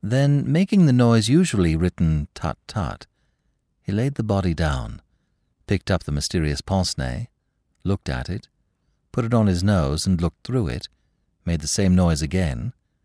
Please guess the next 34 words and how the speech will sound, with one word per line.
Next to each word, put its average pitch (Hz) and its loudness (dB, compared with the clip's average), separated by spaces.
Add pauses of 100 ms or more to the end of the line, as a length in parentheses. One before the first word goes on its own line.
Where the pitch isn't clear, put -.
(260)
readjusted 123 -2
the 69 -4
pince-nez 69 -6
upon 87 -2
the 80 0
nose 87 0
of 73 -8
the - -8
corpse, 85 -6 (440)
so - -4
as 78 -2
to - -8
leave 80 -2
no 92 2
traces 82 -2
of 76 -4
interference 82 -4
for - -14
the 71 -6
irritation 80 -4
of 67 -6
Inspector 71 -8
Sugg, 104 -6 (760)
rearranged 107 2
the 82 -4
body, 73 -6 (720)
returned 135 2
to 120 0
the 98 2
window, 76 0
and 104 0
leaning 135 2
out, 73 -2 (560)
reached - 0